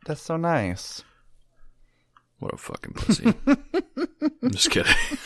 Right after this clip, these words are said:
Speaker 2: <laughs>
Speaker 1: All right, roll on a D six for your ideal. Ready? Ooh, I rolled a four, which is, "Laws that oppress the people are unjust and should be destroyed."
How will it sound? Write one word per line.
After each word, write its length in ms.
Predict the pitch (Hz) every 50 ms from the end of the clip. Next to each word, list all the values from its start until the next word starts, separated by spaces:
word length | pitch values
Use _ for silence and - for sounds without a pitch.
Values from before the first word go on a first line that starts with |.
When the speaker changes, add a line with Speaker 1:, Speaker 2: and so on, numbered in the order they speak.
| - - 285 - - - -
Speaker 2:
<laughs> 680 | - - - _ _ - 123 - - - - 175 - -
Speaker 1:
All 60 | 156
right, 180 | 143 117 85 -
roll 180 | 143 170 185
on 120 | 180 175 175
a 40 | 165
D 120 | 160 160
six 340 | 147 - - 170 147 - -
for 120 | - 147
your 180 | 127 120 113 95
ideal. 560 | 120 131 135 131 131 120 101 82 73 71 - _ _ _ - _ _ -
Ready? 380 | - 98 107 120 139 165 151 - _ _ _ _ _ - _ _ - - - - - - - - - _ _ _ - - _ _ _ _ _ _ _ - 190
Ooh, 140 | 202 175 -
I 120 | - 123 151
rolled 420 | 139 95 90 95 110 117 131 151 -
a 80 | - 143
four, 680 | - - - - - 139 160 147 95 - - - - - _ _ _ - - - - -
which 200 | - 147 135 - 127
is, 260 | 110 98 92 - - -
"Laws 680 | - - 101 123 151 160 151 135 107 98 98 104 - - - -
that 160 | - 113 107 98
oppress 420 | 95 - - - 135 131 131 -
the 160 | - - -
people 580 | - - 120 113 - - 85 71 64 65 - - -
are 180 | 90 92 82 -
unjust 640 | - - 117 117 110 101 98 92 - - - - - -
and 120 | 101 92
should 180 | - - 123 120
be 100 | 123 123
destroyed." 600 | 117 127 - - - 135 131 120 110 92 87 -